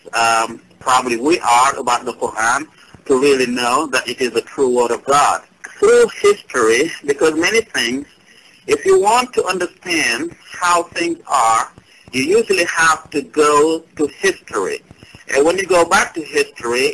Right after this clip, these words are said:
it m-, helps you better understand the present time or whatever is occurring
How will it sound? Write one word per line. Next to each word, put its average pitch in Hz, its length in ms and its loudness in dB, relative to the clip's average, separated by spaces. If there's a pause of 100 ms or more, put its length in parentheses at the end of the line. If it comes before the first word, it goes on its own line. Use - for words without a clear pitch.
it 143 140 -6
m-, 143 100 -6
helps 185 520 -6
you 147 200 0
better 160 320 -2
understand 147 880 -4 (360)
the 131 140 -4
present 165 460 -4
time 135 640 -2
or 139 240 2 (260)
whatever 143 720 -2
is 135 200 -4 (160)
occurring 131 640 -2